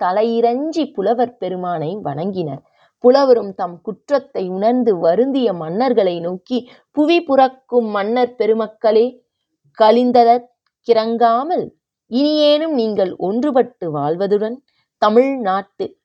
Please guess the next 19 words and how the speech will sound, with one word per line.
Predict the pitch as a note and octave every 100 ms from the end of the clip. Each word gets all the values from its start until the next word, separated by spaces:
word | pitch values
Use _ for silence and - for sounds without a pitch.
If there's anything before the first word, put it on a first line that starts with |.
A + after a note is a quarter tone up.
| _
பிற | C4+ D#4+ F4
மன்னருடனும் | F#3+ E3 A3+ B3 F#3+ E3+ E3 D#3+
சேர்ந்து | - - G#3 A3+ A#3+ D4 -
பகையின்றி | E3 F3+ G#3+ A3 A3+ C4 E4 _ _ _ G3
நெடிது | B3 F4+ F#4
வாழுங்கள்" | D#4 A3 G3+ G3+ F#3+ F#3 A3+ B3
என | C3 E3 D3
வாழ்த்தி | C#3+ D#3+ F3 - F#3+ -
போரை | - F#3+ E3+ A#2+ -
நிறுத்தி | F3+ G#3 B3 C4+ - F#3 C4
ஏகினார். | D4+ G#3+ E3+ D#3+ C#3+ - _ _ _ _ _
இரண்டு, | - G3 F3+ D#3+ D#3 _ _ _ _ _ _ -
கோவூர் | C#4+ D#4+ F#4 F#4 E4 - -
கிழாரது | A3 G#3+ F#3+ F3+ G3 F3+ F3 B3 _ A3+
பெருந்தன்மையை | A#3 D#4 D4+ C4+ A#3 G3+ F#3+ E3+
விளக்க | E3 F3 F#3 - G#3+ D#3 -
பிறிதொரு | D4+ F4 E4+ E4
சான்றும் | D4 A#3+ G#3+ G#3+ G3 A#3+
காணலாம். | - D#3+ D#3+ D3 -